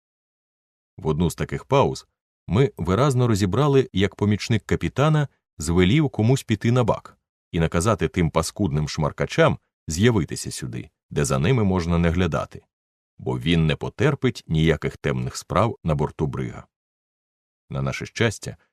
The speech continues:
шалена гойданка не дозволила виконати це розпорядження негайно. Кок уже підвівся з матраца, щоб іти по нас, коли раптом корабель круто нахилився, і так рвучко,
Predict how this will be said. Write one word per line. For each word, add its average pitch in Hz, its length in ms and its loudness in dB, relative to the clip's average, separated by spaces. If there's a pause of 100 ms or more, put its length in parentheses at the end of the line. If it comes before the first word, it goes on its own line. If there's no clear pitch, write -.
(120)
шалена 110 420 2
гойданка 120 680 2
не 101 160 2
дозволила 117 640 2
виконати 80 580 -2
це 78 180 -4
розпорядження 90 800 -4
негайно. 73 560 -4 (1040)
Кок - 420 0
уже 98 200 0
підвівся 101 500 0
з 73 80 -6
матраца, 90 540 0
щоб - 280 -4
іти 156 220 -2
по 69 160 -6
нас, - 300 -10 (440)
коли 92 260 0
раптом 143 480 2
корабель 104 500 2
круто 120 300 0
нахилився, 104 640 -2 (340)
і 95 100 0
так - 240 0
рвучко, 87 600 0